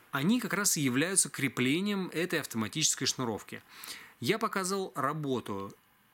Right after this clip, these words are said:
на тридцать третьих Джорданах. Здесь она видна намного лучше. Намного лучше, и здесь она имеет совсем другое строение. М, она имеет иное строение, не совсем другое оно, конечно. Называется оно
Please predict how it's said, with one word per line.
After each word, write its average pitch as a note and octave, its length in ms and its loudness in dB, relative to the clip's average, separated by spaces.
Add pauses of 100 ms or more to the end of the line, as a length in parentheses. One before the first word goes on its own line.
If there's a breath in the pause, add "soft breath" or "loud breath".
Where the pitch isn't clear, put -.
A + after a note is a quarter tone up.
(120)
на C3 240 0
тридцать C#3+ 400 2
третьих A2+ 360 0
Джорданах. A3 440 2
Здесь A3 380 4
она F3 260 -2
видна B2+ 340 0
намного E3+ 340 2
лучше. D#3+ 500 0 (720 loud breath)
Намного C#3 280 4
лучше, F#3+ 280 2
и B2 40 4
здесь G3+ 260 2
она E3 160 -2
имеет F#3+ 340 0
совсем F3+ 340 2
другое D3+ 260 2
строение. A2+ 640 -2 (520 loud breath)
М, A#2 500 0 (200)
она F3+ 240 0
имеет F#3+ 380 0
иное E3 360 2
строение, F#2+ 440 -4
не C3+ 140 4
совсем A#2+ 380 2
другое F#2 300 -4
оно, E2+ 100 -8
конечно. F#2 380 -6 (320 loud breath)
Называется F#3 500 2
оно F#3+ 260 -2